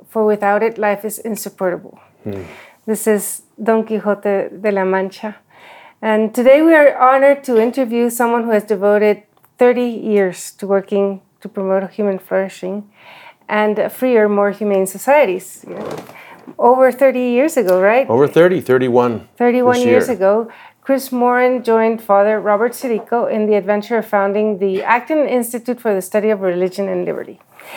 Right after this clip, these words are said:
Speaker 1: And, uh, it's an international educational and public policy organization that is based in Grand Rapids, Michigan, with, uh, also offices in Argentina and Italy, in Rome. Uh, Chris was born in Seattle.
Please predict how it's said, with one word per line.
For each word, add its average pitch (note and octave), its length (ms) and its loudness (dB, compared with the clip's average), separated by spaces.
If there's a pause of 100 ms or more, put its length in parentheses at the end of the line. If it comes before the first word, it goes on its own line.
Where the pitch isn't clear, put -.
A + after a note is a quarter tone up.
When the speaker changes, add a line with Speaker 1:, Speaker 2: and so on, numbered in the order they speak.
(300)
Speaker 1:
And, C4 400 4
uh, A3 560 2
it's A#3 240 -4
an A#3+ 160 0
international B3+ 760 0
educational A3 720 -2
and A3 120 -6
public G#3+ 340 -4
policy A3 380 0
organization G#3 600 -2
that G#3 140 0
is F#3 160 -6
based G#3 340 -2
in G3+ 120 -6
Grand F#3 200 -2
Rapids, G3 320 0
Michigan, B3+ 480 -4 (440)
with, A#3+ 440 2
uh, G3+ 480 2
also G#3+ 440 -2
offices G#3 640 -2
in G3+ 320 -4
Argentina G3+ 840 -2 (300)
and F#3+ 460 -2 (260)
Italy, F#3+ 540 -8 (500)
in F#3+ 200 -4
Rome. F#3 400 0 (760)
Uh, F#3+ 360 0
Chris B3 300 -4
was C#4 140 -4
born A3+ 300 0
in A3 100 0
Seattle. G3+ 520 -2